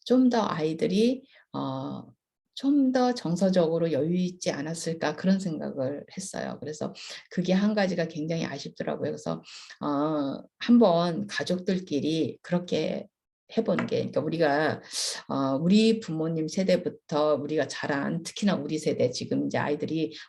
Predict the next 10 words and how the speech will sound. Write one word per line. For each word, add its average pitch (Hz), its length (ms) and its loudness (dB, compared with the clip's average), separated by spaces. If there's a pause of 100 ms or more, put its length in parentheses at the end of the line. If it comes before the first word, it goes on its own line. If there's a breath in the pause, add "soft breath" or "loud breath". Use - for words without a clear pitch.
우리 170 160 2
세대의 156 380 2
아이들은 127 680 -2
이제 143 160 -4
육십 - 320 -4
년도생들, 143 920 -4
칠십 - 360 -8
년 151 220 -4
초반, 147 680 -4
뭐, 139 200 -2